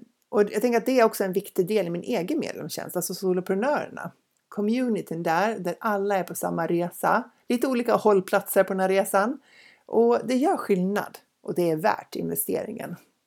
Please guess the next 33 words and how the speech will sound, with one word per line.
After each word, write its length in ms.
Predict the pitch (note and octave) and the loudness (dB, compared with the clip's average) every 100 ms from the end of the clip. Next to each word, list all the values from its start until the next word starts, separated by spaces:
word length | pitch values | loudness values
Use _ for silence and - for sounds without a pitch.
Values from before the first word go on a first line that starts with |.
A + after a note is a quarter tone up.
| _ _ _ _ _ _ _ _ _ _ _ - | _ _ _ _ _ _ _ _ _ _ _ -2
Sen, 340 | D4 E4 D#4 - _ _ B3+ | 0 0 -2 -8 _ _ -4
om 80 | |
jag 80 | G#3+ | -4
tittar 160 | G#3 G3+ | -2 -2
på 80 | G3+ | -2
mitt 140 | F#3+ | 0
företagande, 560 | G3 F#3+ F#3+ F#3+ G3 G3+ | 2 4 2 2 2 2
så 100 | G3+ | 4
tog 200 | G#3 F#3+ | 4 6
jag 100 | F3+ | 4
sats 300 | F#3+ - F#3 | 2 2 6
i 140 | F3 | 6
och 80 | F3+ | 6
investerade 520 | E3+ - F#3+ D#3+ D3+ | 4 4 6 6 4
i 80 | D#3 | 0
en 80 | C#3+ | 0
sån 100 | D#3 | 0
här 60 | |
stor 420 | - - G3+ D#3 - | 0 4 4 4 6
iMac. 680 | E3+ E3+ D#3 - - - - _ _ _ - | 6 6 0 -8 -12 -16 -18 _ _ _ 0
Jag 140 | E3+ | 0
tror 120 | F3+ D3+ | 2 -2
att 80 | |
det 60 | - | -2
var 80 | D3 | -4
typ 180 | - - | -4 -4
tjugosju 800 | - - - - F3 - D#3+ | -4 -6 -10 -6 -6 -2 -2
tums 580 | D#3 - E3 - - - - | -2 -6 -6 -4 -2 -4 -6
knivskarp 800 | - G3+ F3+ - - F#3+ - - | -2 -2 0 0 4 4 4 -2
Retina-skärm 880 | - E3+ - E3+ E3 - F3 G#3 C#4 _ - | -4 -2 0 -2 -2 4 4 4 -2 _ -8
med 220 | E3+ - | -8 -2
fantastisk 880 | F3+ F3 - - - - - - | 0 -2 -6 -8 -6 -10 -10 -10
prestanda. 600 | - D#3+ - E3 D#3 - | -6 -4 -2 -2 -4 -6